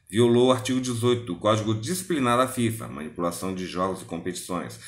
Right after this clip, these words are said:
bem como s-, com sua obrigação de cooperar durante o procedimento disciplinar, conforme é previsto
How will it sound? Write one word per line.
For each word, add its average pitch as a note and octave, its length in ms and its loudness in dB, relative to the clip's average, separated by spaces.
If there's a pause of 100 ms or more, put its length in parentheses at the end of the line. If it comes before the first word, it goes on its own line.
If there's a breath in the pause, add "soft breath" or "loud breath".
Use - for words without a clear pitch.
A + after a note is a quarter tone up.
(200 loud breath)
bem A#2 240 4
como A#2 340 2 (140)
s-, - 120 -10 (100)
com G#2+ 200 0
sua A2+ 200 2
obrigação A#2 480 2
de B2 100 -4
cooperar A#2 600 2
durante A#2+ 360 0
o A#2 40 -4
procedimento G#2+ 560 -2
disciplinar, G#2+ 720 -2
conforme E2 540 -2
é F#2 40 -4
previsto G#2+ 640 -4